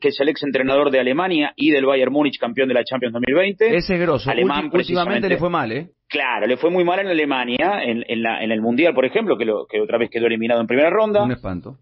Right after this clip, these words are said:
Speaker 1: En segundo lugar, pero yo creo que ahí no es posible, es Roberto De Zerbi, el, el entrenador del Brighton,
Speaker 2: Mm,
Speaker 1: que
Speaker 2: no
Speaker 1: está
Speaker 2: lo
Speaker 1: haciendo
Speaker 2: veo.
Speaker 1: una gran campaña, no lo veo tampoco.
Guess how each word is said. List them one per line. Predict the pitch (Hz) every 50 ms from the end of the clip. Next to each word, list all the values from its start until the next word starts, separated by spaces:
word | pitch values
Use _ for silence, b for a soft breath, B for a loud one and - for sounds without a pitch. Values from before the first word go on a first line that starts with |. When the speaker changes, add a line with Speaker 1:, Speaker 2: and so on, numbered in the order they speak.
| _ -
Speaker 1:
En | 185 202 190
segundo | - - 214 214 247 247 240 226
lugar, | 226 226 233 240 240 226 214 208 208 214
pero | 180 165 160
yo | 147 180
creo | 170 180 180 151
que | - 156
ahí | 151 170 175
no | 170 156 160
es | 175 170
posible, | - 147 - - - 202 190 160 143 147 160 151 -
es | 143
Roberto | - 143 143 156 160 135 147 143
De | 139 131
Zerbi, | - 190 202 202 190 165 151 139
el, | 131 123 -
el | - 123 120 120 117
entrenador | 117 113 113 - 120 123 123 123 135 139 139 135
del | 123 123
Brighton, | 123 151 175 185 175 151 - 151 151 160 175 175 -
Speaker 2:
Mm, | - 104 104 104 104 104 107
Speaker 1:
que | 107
Speaker 2:
no | 113
Speaker 1:
está | 113 113
Speaker 2:
lo | 110 131
Speaker 1:
haciendo | 131 123
Speaker 2:
veo. | 120 120
Speaker 1:
una | 113 113
gran | 113 147 180 170
campaña, | 135 131 120 - - 135 131 123 117 123 139 - - -
no | 131 151 147
lo | 135 123
veo | 123 123 120 117
tampoco. | 120 120 123 - 139 127 - - 143 - -